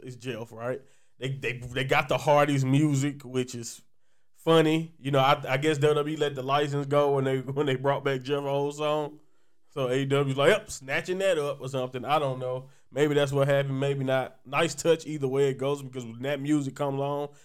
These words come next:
who do you think of? You think of the Hardy Boys, and then that, it's gonna always be that way. So, uh,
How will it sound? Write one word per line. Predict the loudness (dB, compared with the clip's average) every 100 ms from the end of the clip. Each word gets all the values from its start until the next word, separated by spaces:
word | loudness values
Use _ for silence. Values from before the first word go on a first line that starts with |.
| -16
who | -6 -4
do |
you | -2 -4
think | -2 -4 -4
of? | -12 -12
You | -14
think | -6 -4
of | -4
the | 0
Hardy | 2 2
Boys, | 0 -6 -10 -14 -10
and | -4
then | -2 -2
that, | -6
it's | -8
gonna | -4 0
always | 4 4 4 0
be | 0 2
that | 0 0
way. | -6 -8 -16 -20
So, | -6 2 2 2
uh, | 0 -2 -2 -4